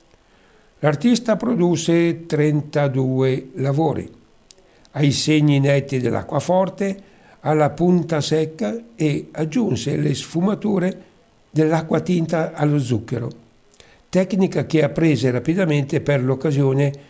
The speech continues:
di un esperto incisore. Picasso non seguì pedissequosamente il testo della seconda metà del Settecento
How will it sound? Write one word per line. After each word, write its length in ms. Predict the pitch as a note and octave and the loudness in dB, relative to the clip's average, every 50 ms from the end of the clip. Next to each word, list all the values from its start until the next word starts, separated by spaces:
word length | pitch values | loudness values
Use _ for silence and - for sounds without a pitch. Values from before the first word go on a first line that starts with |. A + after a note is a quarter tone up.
| - - _ | -20 -20 _
di 140 | _ - C3+ | _ 0 2
un 100 | D3+ D#3 | 2 2
esperto 420 | E3 D#3 D#3+ - B2 A#2 A2+ - C3 | 2 0 0 -2 -4 -4 -2 -4 -6
incisore. 600 | B2 A2 - B2+ A2+ A2+ A2 G#2 G#2 G#2 - - - - - _ _ _ _ _ _ _ _ _ _ _ _ _ - _ _ _ _ _ _ _ | -6 -4 -4 -4 -2 0 0 0 -2 -4 -6 -10 -12 -20 -20 _ _ _ _ _ _ _ _ _ _ _ _ _ -20 _ _ _ _ _ _ _
Picasso 840 | _ - D#3+ D3 F#3+ F3+ F#3 F#3 - - G#3 G3+ G3+ G3+ - - - - | _ -4 -4 0 2 2 2 0 0 0 -2 -2 -2 -4 -12 -20 -10 -2
non 220 | C#3+ E3 F#3 F3 | 0 2 2 2
seguì 560 | - - F3+ F#3 D#3 E3 A3+ A3 D#3+ - - A2+ - - | 0 -2 -4 -4 0 2 2 2 2 0 -4 -8 -12 -8
pedissequosamente 1300 | - D3+ D3+ C3+ C#3+ D#3 - - D3 C#3 C#3 - D#3+ D3 B2+ C#3+ C#3 C#3 D#3 F#3+ G#3 G3+ F#3 C#3+ E3 | -6 -4 -4 -2 -2 -4 -4 -4 -6 -6 -4 -2 -2 0 0 0 0 2 2 0 0 0 -2 -4 -4
il 460 | E3 E3 E3 - - - B2 B2 B2 | -6 -6 -6 -8 -8 -8 -8 -8 -6
testo 640 | - C#3 C3+ D3 C#3+ D3 - - C#3+ C#3 C#3 - - - - _ _ _ _ - | -2 -2 0 0 0 -4 -6 -6 -4 -4 -4 -6 -8 -16 -20 _ _ _ _ -8
della 320 | B2+ C3+ C#3+ D3+ D3+ C#3+ | -2 0 0 0 0 -2
seconda 520 | - - C#3+ C3 - - C#3 C3 B2+ C3 | -2 -2 -4 -4 -2 -2 0 0 0 0
metà 340 | C3 C3+ C3 C3 - C3 C3+ | 0 0 -2 0 0 -2 -2
del 180 | C3+ C3+ C3 A2+ | 0 -2 -2 -2
Settecento 960 | - - B2+ A2+ - C3+ A#2+ - D#3+ F#3 G#3 G3+ F#3 - G2+ F#2+ F#2+ - | -2 -4 -6 -6 -4 -6 -2 0 0 0 0 -2 -4 -4 -4 -4 -4 -6